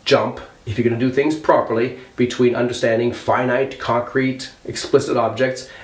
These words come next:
and infinite versions of them. All right. Currently, we only have quotes around all the infinite versions, and to make theories where there's no quotes and things are actually precise,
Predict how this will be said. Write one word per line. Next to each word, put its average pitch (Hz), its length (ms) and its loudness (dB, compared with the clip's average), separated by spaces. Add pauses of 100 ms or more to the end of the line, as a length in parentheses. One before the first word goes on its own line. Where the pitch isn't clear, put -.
and 117 360 0 (200)
infinite 143 460 4
versions 123 520 4
of 104 140 2
them. - 320 -4 (360)
All 107 80 -2
right. - 140 -4 (200)
Currently, 151 400 6
we 123 160 2
only 123 240 4
have 110 280 0
quotes - 500 4
around 107 380 0
all 107 200 2
the 117 180 -4
infinite 110 380 -2
versions, 101 540 -2 (280)
and 117 220 0
to 123 180 4
make 123 520 -2 (1080)
theories 120 400 4
where 107 180 4
there's 104 380 -4
no 151 220 8
quotes 113 300 2
and 98 100 -8
things 117 180 0
are 117 100 2
actually 107 340 -4
precise, 139 600 0